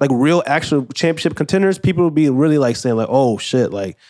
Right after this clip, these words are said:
a third, fourth option." Like, that's what he would be. Like, you don't want him as your second option. You really don't, maybe not want him as your third, but,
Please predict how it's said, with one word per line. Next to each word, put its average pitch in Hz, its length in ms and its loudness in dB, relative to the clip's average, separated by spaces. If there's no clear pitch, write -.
a 113 60 0
third, 127 320 0
fourth 123 340 0
option." 120 380 0
Like, 107 260 -2
that's 135 280 0
what 143 100 0
he 147 80 0
would 120 220 0
be. 135 240 2
Like, 104 260 -2
you 175 100 4
don't 202 100 4
want 185 100 2
him 170 80 2
as 151 140 0
your 139 60 0
second 190 400 0
option. 165 400 0
You 135 120 2
really 180 180 2
don't, 175 240 -2
maybe 151 340 0
not 170 160 2
want 160 120 0
him 156 80 0
as 147 100 0
your 139 80 -2
third, 190 260 -2
but, 123 160 -2